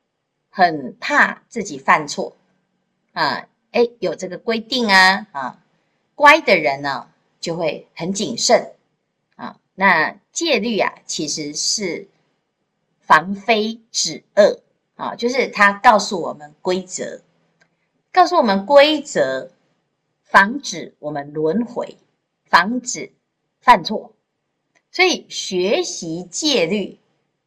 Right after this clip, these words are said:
啊，是受戒的主要目的，因为我们不知道到底是怎么会堕落，或者是怎么会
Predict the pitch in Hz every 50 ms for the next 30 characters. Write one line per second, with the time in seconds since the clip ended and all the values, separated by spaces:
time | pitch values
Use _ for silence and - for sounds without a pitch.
0 | _ _ _ _ _ - 175 143 123 - - - - - - 233 190 165 123 -
1 | _ _ _ _ _ _ _ _ _ _ _ _ _ _ - - - 359 359 311
2 | 220 170 160 - - 247 226 180 - - - _ _ _ _ _ _ _ _ _
3 | - 156 135 113 - _ _ _ _ _ _ _ _ _ _ - - 208 165 156
4 | 180 214 196 185 196 202 190 - 202 185 - - _ _ _ _ _ _ _ _
5 | _ _ _ _ _ _ _ - 294 381 403 381 269 185 170 160 160 160 160 -
6 | - 339 339 302 247 - - 220 214 208 247 240 214 165 - - - _ _ _
7 | _ - 294 277 247 226 - 143 131 143 - 196 170 160 - - - 175 165 143
8 | 131 127 131 143 160 170 - - - _ _ _ _ _ _ _ _ _ _ -
9 | 262 233 185 143 - - _ _ _ _ _ _ _ _ _ _ - 349 285 220
10 | 190 247 254 190 - - _ _ - 285 247 190 180 139 143 - - 202 202 196
11 | - - 170 143 135 139 139 151 - - 226 233 190 131 - -